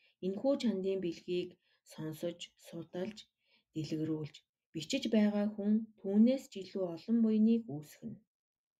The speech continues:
Дээр өгүүлсэн Замбуу твийн хамаг амьтан сахилга санваар сахиснаас үүдэх буйны цогц нь хин нэгэн язгууртны хөвгүүн хийгээд язгууртны охин энэхүү чандын бэлгийг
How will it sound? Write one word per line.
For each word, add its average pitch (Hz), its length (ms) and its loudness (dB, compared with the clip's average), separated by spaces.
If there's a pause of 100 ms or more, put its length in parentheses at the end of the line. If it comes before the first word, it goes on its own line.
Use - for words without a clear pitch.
(420)
Дээр 269 320 6
өгүүлсэн 220 580 2 (380)
Замбуу 175 400 -2
твийн 190 480 -2
хамаг 175 340 -8
амьтан 170 400 -8 (360)
сахилга 226 460 -4
санваар 185 440 -2
сахиснаас 170 600 -8 (340)
үүдэх 175 400 -2 (200)
буйны 156 420 -4
цогц 208 340 -6
нь 339 200 -4 (840)
хин 302 240 2
нэгэн 233 260 6 (100)
язгууртны 190 560 -6
хөвгүүн 165 520 -4
хийгээд 208 440 0 (540)
язгууртны 214 500 0 (160)
охин - 260 -10 (520)
энэхүү 214 360 6
чандын 190 400 -2
бэлгийг 180 440 -4